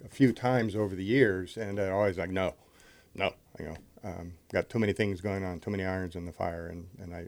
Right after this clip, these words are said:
I just, I had an image of how much work this would entail, and, um, something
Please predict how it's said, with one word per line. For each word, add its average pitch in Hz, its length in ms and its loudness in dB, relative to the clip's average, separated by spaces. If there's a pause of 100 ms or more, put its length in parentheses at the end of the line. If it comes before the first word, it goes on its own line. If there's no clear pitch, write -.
I 92 120 -2
just, 90 360 -8
I 95 40 -8
had 104 160 2
an 92 120 0
image 98 300 0
of 82 100 -8
how 104 160 0
much 90 240 -6
work 95 220 -2
this 90 240 -10
would 87 120 -10
entail, 101 640 0
and, 90 260 -10 (840)
um, 92 420 -4
something 113 560 4